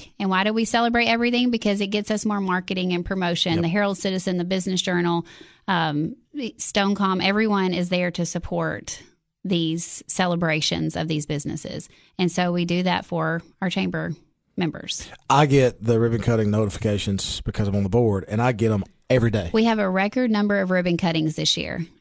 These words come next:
Speaker 1: Record
Speaker 2: Yeah.
Speaker 1: number of new members without having a membership drive.
Speaker 2: There, and there's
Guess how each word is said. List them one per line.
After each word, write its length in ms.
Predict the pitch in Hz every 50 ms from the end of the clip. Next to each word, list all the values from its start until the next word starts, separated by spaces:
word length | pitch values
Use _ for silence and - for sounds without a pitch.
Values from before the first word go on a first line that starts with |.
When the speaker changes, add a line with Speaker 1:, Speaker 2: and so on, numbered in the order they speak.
| _
Speaker 1:
Record 340 | - 202 202 208 - 240 226 220
Speaker 2:
Yeah. 80 | 208 208
Speaker 1:
number 160 | 208 208 208
of 140 | 180 190 190
new 160 | 190 208 220
members 480 | 226 220 214 208 214 208 208 196 - -
without 460 | 196 196 185 190 180 190 202 214 -
having 400 | 175 185 190 185 180 185 180 175
a 40 | 175
membership 600 | 170 170 165 165 175 170 - - 170 160 - -
drive. 540 | - - - 143 143 - - - - 85 - - - - _ _ _
Speaker 2:
There, 200 | 135 156 185 175 156 -
and 120 | 160 160
there's 320 | 160 156 156 139 - -